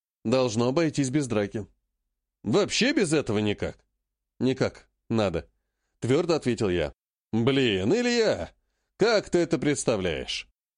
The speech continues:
Там внутри кокона находится изнаночная тварь. Весит она столько, что мы вчетвером с трудом поднимем. Использую облегчение веса, дотащу сам. Один мы точно прихватим, нравится вам это или нет».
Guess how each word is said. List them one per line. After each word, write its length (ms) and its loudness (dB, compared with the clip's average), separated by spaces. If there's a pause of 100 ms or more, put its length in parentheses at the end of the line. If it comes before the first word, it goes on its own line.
(280)
Там 260 2
внутри 340 2
кокона 520 0
находится 680 0
изнаночная 640 0
тварь. 480 -4
Весит 440 0
она 220 0
столько, 480 -2
что 160 -2
мы 140 2
вчетвером 600 0
с 80 -6
трудом 340 0
поднимем. 580 -2 (760)
Использую 520 2
облегчение 580 0
веса, 540 -2
дотащу 460 0
сам. 340 -4 (580)
Один 420 2
мы 200 2
точно 360 0
прихватим, 720 -2
нравится 560 0
вам 160 0
это 160 -2
или 200 0
нет». 320 -6